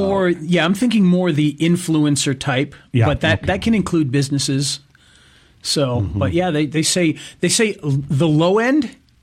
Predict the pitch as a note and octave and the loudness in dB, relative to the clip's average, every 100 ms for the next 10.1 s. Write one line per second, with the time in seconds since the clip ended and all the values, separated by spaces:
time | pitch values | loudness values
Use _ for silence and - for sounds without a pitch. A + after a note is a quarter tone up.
0 | _ _ _ - - F#3+ A#3+ - A3+ G3+ | _ _ _ -20 -4 -2 0 0 0 0
1 | D#3 E3 E3+ C#3+ C#3 B2 C#3+ C3+ C3+ B2+ | 2 2 2 2 0 0 0 -2 -6 -2
2 | D#3+ D#3+ D3 A#2 G#2+ A#2+ B2 A2 F2+ F2 | 0 2 2 0 -2 -4 -4 -8 -12 -20
3 | _ _ _ _ _ _ _ _ _ _ | _ _ _ _ _ _ _ _ _ _
4 | _ _ _ _ - C3 B2+ A2+ F#2+ F2+ | _ _ _ _ -8 -6 -6 -6 -6 -8
5 | E2 E2 - - _ - - C#3 D3+ D3+ | -8 -12 -14 -20 _ -20 -8 -2 0 0
6 | D#3+ D#3+ B3 G#3 F#3 D3+ D3+ D3 C3 A#2 | 0 0 -2 0 -2 0 0 0 0 -2
7 | - D3 B2+ A2+ G#2+ F#2+ - - _ _ | -4 -2 -4 -6 -10 -14 -18 -20 _ _
8 | _ _ _ _ _ _ _ _ _ - | _ _ _ _ _ _ _ _ _ -4
9 | - G2+ - A2+ G#2 E2 - - F#2+ F2 | -2 -4 -4 -4 -2 -4 -6 -6 -4 -2
10 | E2+ | -4